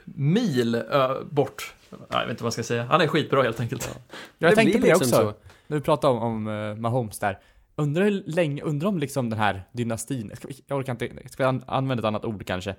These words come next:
Speaker 3: Men undrar om han är den man kommer se i Super Bowl jättemånga år framöver och bli trött på.
Speaker 1: Ja,
Speaker 2: Ja, det är ju inte en
Speaker 3: Omöjligt,
Speaker 2: dynasti,
Speaker 3: alltså.
Speaker 2: så du får inte säga det, men, eh, det skulle kunna bli en.
Speaker 3: Ja, men alltså att det kommer bli en dynasti, exakt, det var det jag menar.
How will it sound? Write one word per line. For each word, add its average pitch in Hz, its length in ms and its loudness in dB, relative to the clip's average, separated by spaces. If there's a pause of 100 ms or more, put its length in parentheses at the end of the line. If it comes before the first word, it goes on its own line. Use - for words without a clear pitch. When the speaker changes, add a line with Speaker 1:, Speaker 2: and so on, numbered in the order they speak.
(160)
Speaker 3:
Men 147 120 0
undrar 160 200 4
om 139 120 2
han 135 260 4
är 104 60 2
den 101 160 2
man 98 120 -2
kommer 104 240 -4
se 101 360 0 (240)
i 120 100 -4
Super 123 320 0
Bowl 95 320 2
jättemånga 127 540 0
år 104 80 2
framöver 113 580 0
och 127 60 -4
bli 120 140 -2
trött - 320 -4
på. - 180 -4 (1500)
Speaker 1:
Ja, 131 240 -4
Speaker 2:
Ja, - 60 -4
det 117 120 6
är - 100 10
ju - 40 10
inte 175 100 10
en - 80 8
Speaker 3:
Omöjligt, 120 280 10
Speaker 2:
dynasti, 110 220 6
Speaker 3:
alltså. 101 140 4
Speaker 2:
så 113 60 4
du 110 80 2
får 143 120 4
inte 135 140 2
säga 131 200 4
det, 104 100 2
men, 101 260 2
eh, 107 380 4 (260)
det 123 100 -6
skulle 98 220 -2
kunna 95 180 -2
bli 147 240 2
en. 90 140 -2 (960)
Speaker 3:
Ja, 180 140 8
men 156 120 6
alltså 147 140 6
att 135 80 0
det 139 80 -4
kommer 151 200 0
bli 151 180 2
en 104 60 0
dynasti, 98 300 -6
exakt, - 280 -2
det 117 60 -6
var 117 40 -4
det 127 80 0
jag 113 100 0
menar. 113 240 0